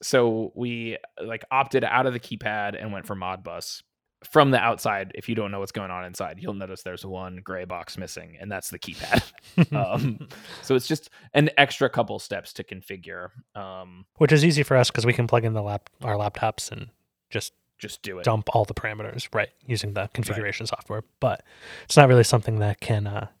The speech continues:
Speaker 2: we can expect anybody else to be able to do. So
Speaker 1: Right.
Speaker 2: at the moment, it's, we wanted to put them into rentals 'cause we have
Speaker 1: Right.
Speaker 2: a lot more control over it.
Speaker 1: Right. 'Cause we'll prep 'em before they go out, and then, you know,
Speaker 2: Right.
Speaker 1: the things that you are likely to touch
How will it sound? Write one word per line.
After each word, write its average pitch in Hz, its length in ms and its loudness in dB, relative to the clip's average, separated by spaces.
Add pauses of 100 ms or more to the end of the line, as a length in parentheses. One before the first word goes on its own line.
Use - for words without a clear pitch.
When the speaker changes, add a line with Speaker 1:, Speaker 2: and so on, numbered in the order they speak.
(320)
Speaker 2:
we 117 80 -6
can 107 120 -2
expect - 600 -4
anybody 107 400 2
else 101 220 -4
to - 80 -14
be 110 80 -6
able 101 180 -6
to 107 100 -8
do. 104 300 -6 (340)
So - 320 -2 (220)
Speaker 1:
Right. 90 200 -10 (280)
Speaker 2:
at 117 160 2
the 113 80 4
moment, 104 400 0
it's, - 420 -12 (260)
we 117 120 -2
wanted 107 220 4
to 107 60 -2
put - 160 0
them 110 120 2
into 104 160 2
rentals 95 500 -4 (580)
'cause 95 280 -4
we 107 100 2
have 98 140 -2
Speaker 1:
Right. 87 160 -10
Speaker 2:
a 120 80 0
lot 101 160 0
more 104 120 -4
control 98 360 -8
over 104 220 -10
it. 104 140 -8 (880)
Speaker 1:
Right. - 180 -18 (120)
'Cause 135 160 0
we'll 151 100 4
prep 110 240 -2
'em 104 80 -6
before 101 240 -8
they 87 80 -10
go 90 160 -8
out, 123 380 2
and 98 100 -14
then, 90 300 -14 (160)
you 120 100 2
know, 107 80 -4
Speaker 2:
Right. 104 240 -14
Speaker 1:
the 98 300 -2 (260)
things 156 300 2
that 120 140 0
you 110 440 -6
are 104 160 -4
likely 104 400 -4
to - 100 -12
touch - 480 -6